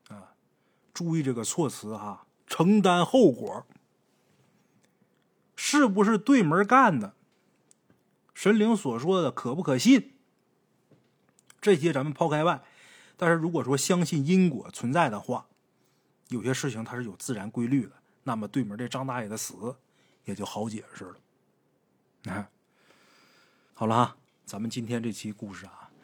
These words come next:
就给大伙儿说到这儿。其实关于咱们鬼友这位相同母亲的故事啊，还有很多啊，也不知道大家伙儿喜不喜欢听这种的。就像前面大圣说的啊，今天这些故事啊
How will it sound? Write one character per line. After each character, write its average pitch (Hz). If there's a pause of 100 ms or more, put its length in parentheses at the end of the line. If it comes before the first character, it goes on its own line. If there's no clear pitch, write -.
(100)
就 -
给 110
大 101
伙 82
儿 -
说 -
到 101
这 101
儿。 95 (540)
其 202
实 190
关 196
于 156 (380)
咱 127
们 143
鬼 139
友 110
这 120
位 113
相 135
同 123
母 110
亲 104
的 113
故 117
事 -
啊， -
还 120
有 139
很 98
多 107
啊， 92 (420)
也 113
不 117
知 -
道 127
大 127
家 123
伙 113
儿 120
喜 -
不 107
喜 104
欢 98
听 117
这 117
种 - (140)
的。 - (500)
就 196
像 196
前 143
面 175
大 151
圣 127
说 120
的 104
啊， -
今 180
天 170
这 165
些 113
故 117
事 95
啊 -